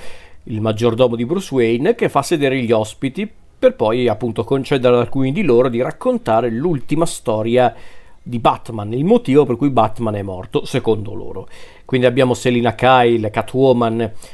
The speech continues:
che racconta la prima storia, eh, de-, di questo racconto, del racconto di Gaiman, che è praticamente una rielaborazione della, del primo incontro tra Batman e Catwoman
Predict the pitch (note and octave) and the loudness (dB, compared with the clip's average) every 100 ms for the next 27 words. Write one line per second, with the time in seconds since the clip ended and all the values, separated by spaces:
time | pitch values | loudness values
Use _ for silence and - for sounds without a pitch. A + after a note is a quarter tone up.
0 | - - C3 A#2 - C#3+ C#3 C3+ - - | -18 -2 0 0 2 2 4 0 0 -2
1 | E3+ G3 E3 C#3 - D#3 D3 C3 B2+ B2 | 0 2 0 -2 0 4 4 2 4 4
2 | A#2+ A2+ - - - A2+ A2+ A2 A#2 A2+ | 4 0 -8 -20 -12 -4 -2 -2 -4 -4
3 | A#2 A2+ B2+ - D3+ E3 F3+ G3+ - G#2+ | -4 -4 -6 2 2 2 2 2 0 -6
4 | G#2+ B2 A#2 D#3 F#3+ D#3+ F3+ C3 A#2 A#2 | -4 -2 -2 -4 2 4 4 2 0 -2
5 | A2+ A#2+ A#2 A2 A#2+ A#2 A#2+ B2+ A#2+ C3+ | -2 0 0 0 -4 -2 0 2 2 2
6 | B2+ A#2+ C3 B2+ B2+ B2 - C3+ C3 B2 | 2 2 4 4 4 0 0 -2 0 2
7 | B2 A#2+ A#2+ - - - - - - C3 | 4 4 4 0 -14 -18 -18 -20 -14 -2
8 | B2 - C#3+ C#3+ C3+ - C#3+ D3 C3+ - | -2 2 4 4 2 2 4 6 4 0
9 | C3+ C3+ B2+ B2+ B2 B2+ C3 C3 B2+ A#2 | 4 6 6 4 4 4 4 0 -2 -2
10 | C#3+ - C#3 E3 E3 B2+ A#2 A2+ A2+ | -4 -2 0 2 2 2 0 -2 -4